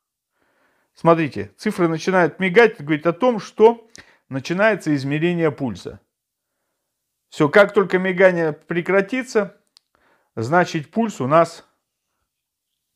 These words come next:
перестал измеряться. И,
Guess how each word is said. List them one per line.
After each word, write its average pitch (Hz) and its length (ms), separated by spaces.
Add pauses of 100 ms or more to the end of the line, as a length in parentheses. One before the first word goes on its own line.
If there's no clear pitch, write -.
(120)
перестал 143 600
измеряться. 143 720 (400)
И, 294 420